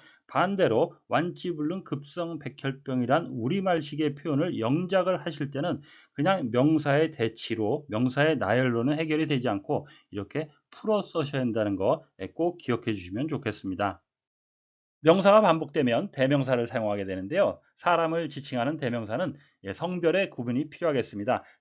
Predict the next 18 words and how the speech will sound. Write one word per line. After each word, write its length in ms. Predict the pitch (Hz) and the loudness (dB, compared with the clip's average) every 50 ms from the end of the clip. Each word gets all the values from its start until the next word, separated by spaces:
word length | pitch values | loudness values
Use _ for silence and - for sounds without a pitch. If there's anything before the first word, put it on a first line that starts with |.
| _ | _
티네이저, 680 | - - 208 208 202 190 170 151 131 131 113 101 98 98 | -10 -8 -6 -2 0 0 0 0 2 2 2 2 2 0
청소년이란, 840 | - - 202 196 170 196 196 180 170 160 151 139 113 101 120 156 - - _ _ _ - | -4 -8 -10 -8 -6 -6 -6 -4 -2 -2 0 0 0 0 0 -2 -6 -12 _ _ _ -6
예, 120 | 104 101 | -4 -2
남자인지 720 | 101 107 110 127 139 135 131 127 123 127 156 165 147 120 | -2 -2 -2 0 2 2 2 2 2 0 -2 -2 -4 -2
여자인지 480 | 90 110 123 120 127 113 113 123 147 165 | -2 -2 0 2 2 2 2 0 -4 -4
알 240 | 104 110 113 131 143 | -4 -2 -2 -2 -2
수가 180 | 143 143 180 | -2 -4 -4
없어서 440 | 160 - - 123 107 - 156 113 - - _ _ _ | -4 -4 -4 -6 -6 -4 -6 -6 -6 -10 _ _ _
마지막에 520 | - 117 127 135 139 135 139 160 180 180 175 _ _ _ _ | -4 -2 -2 0 0 -2 -2 -2 -2 -4 -6 _ _ _ _
he를 340 | - 226 226 220 220 220 214 | -6 -4 -2 -2 -2 -2 -2
써야 240 | 208 - 196 185 175 | -4 -4 -4 -2 -2
되는지 400 | 160 160 147 143 143 165 170 165 | 0 0 0 -2 -2 -4 -6 -8
she를 300 | 147 - - 185 180 175 | -10 -10 -8 -6 -6 -6
써야 200 | 147 147 156 143 | -4 -4 -4 -4
되는지 360 | 127 127 123 120 120 147 151 - | -2 -2 -4 -4 -6 -6 -8 -6
알 220 | - 104 123 139 | -4 -2 -2 -2
수가 260 | 139 143 - 160 170 160 | -2 -4 -2 0 0 0
없었습니다만 1120 | - - 110 113 - - - 143 139 143 - 127 117 110 101 104 110 117 95 110 147 147 | 0 -2 -4 -6 -6 -6 -8 -8 -8 -8 -8 -8 -6 -4 -4 -4 -4 -2 -4 -4 -6 -8